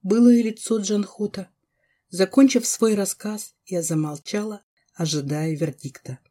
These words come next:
"Это Балат", сразу же сказал Айларов и бросил взгляд на Джанхота.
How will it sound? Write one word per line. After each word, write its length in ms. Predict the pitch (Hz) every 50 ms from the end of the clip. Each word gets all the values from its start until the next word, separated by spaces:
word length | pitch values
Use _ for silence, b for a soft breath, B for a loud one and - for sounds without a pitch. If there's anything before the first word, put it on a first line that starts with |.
| _ _ _ _ _ _ _ _ _ _ _
"Это 240 | - 180 - 180 165
Балат", 520 | 156 170 160 151 139 135 135 _ - - _ _ _ _ _ _ _ _
сразу 420 | - - - 170 156 143 143 143 135
же 120 | 147 143
сказал 460 | - - - 139 135 143 143 135 _ _
Айларов 540 | 143 143 147 147 151 147 147 143 156 - _ _ _ _ _ _ _
и 120 | - 180
бросил 480 | 156 147 151 175 220 240 233 - 226 208
взгляд 420 | 208 190 165 160 165 165 165 -
на 80 | - 160
Джанхота. 640 | 151 147 - 151 147 - - - 139 135 - 135